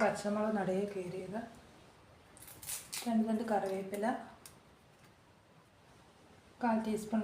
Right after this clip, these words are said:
മഞ്ഞൾപ്പൊടി, അര ടീസ്പൂൺ കുരുമുളക് പൊടി,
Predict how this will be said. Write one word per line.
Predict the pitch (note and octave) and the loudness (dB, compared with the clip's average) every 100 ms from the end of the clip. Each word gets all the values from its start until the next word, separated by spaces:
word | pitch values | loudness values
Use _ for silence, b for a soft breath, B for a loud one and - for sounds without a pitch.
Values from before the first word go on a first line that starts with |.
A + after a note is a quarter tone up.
| G#3 | 2
മഞ്ഞൾപ്പൊടി, | F#3+ F#3+ F#3+ G3 A3 - - - - - - - - - - - - - B3 | 0 -2 -4 -2 -2 -4 -10 -20 -20 -20 -20 -20 -20 -20 -20 -20 -20 -10 0
അര | A3+ A3+ A3 | 4 4 2
ടീസ്പൂൺ | G#3 - A3 G#3+ - - - - - | 0 0 0 0 0 -4 -14 -6 -2
കുരുമുളക് | G#3+ G3+ G3 G3 F#3+ | 0 2 2 2 0
പൊടി, | F#3+ | 0